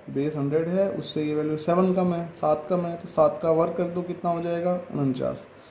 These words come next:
और ये जो नाइंटी थ्री है, इसमें से कितना कम कर दें? जितना ये इससे कम है, इतना इसमें से घटा दो।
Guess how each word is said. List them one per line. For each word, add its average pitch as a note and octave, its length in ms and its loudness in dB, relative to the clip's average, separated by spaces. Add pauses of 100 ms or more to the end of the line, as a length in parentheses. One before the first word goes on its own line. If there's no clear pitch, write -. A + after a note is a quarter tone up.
(200)
और F3 160 6
ये G3 200 4
जो A3+ 140 6
नाइंटी F#3+ 440 2
थ्री F#3 260 -2
है, F3 380 0 (420)
इसमें F#3 300 2
से F3+ 160 0
कितना F#3+ 320 2
कम F3+ 200 4
कर F3 100 0
दें? F#3 260 0 (320)
जितना D3+ 300 2
ये E3+ 180 2
इससे F3+ 280 0
कम G3 220 4
है, F3 80 2
इतना D3+ 240 0
इसमें C#3+ 200 -4
से E3+ 100 -2
घटा E3 280 2
दो। F3+ 220 0